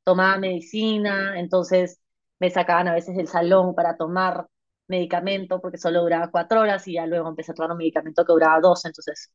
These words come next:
no había la necesidad de, de sacarme del salón, pero sí sentí esa diferencia porque tenía que tomar este medicamento todos los días. Cuando me, cuando crecí, y digamos, entré a la etapa de la adolescencia, ahí fue que me introducieron la, la etiqueta,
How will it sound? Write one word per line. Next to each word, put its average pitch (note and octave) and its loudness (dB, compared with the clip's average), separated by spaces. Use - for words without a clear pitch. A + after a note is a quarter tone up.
no D#3+ 0
había E3 8
la E3 6
necesidad E3 2
de, D#3 2
de F#3 4
sacarme G3 4
del G#3 0
salón, G#3+ 2
pero F#3+ -2
sí A3 -8
sentí G#3 0
esa G#3+ 2
diferencia G3+ 0
porque F3+ -6
tenía E3+ -2
que F#3+ -6
tomar F3+ -2
este F3+ -6
medicamento F3 -4
todos F3+ 4
los F3+ 0
días. G3+ -2
Cuando A3+ 0
me, G3+ -6
cuando G3+ 0
crecí, B3+ 0
y G3 -4
digamos, G3 2
entré F#3+ 0
a G3 6
la F#3 -2
etapa G3 2
de G3 4
la F3+ 4
adolescencia, F#3 0
ahí G3 -2
fue A3+ -6
que A#3 -4
me G#3+ -4
introducieron F#3 -4
la, E3 -2
la E3+ -6
etiqueta, G#3 2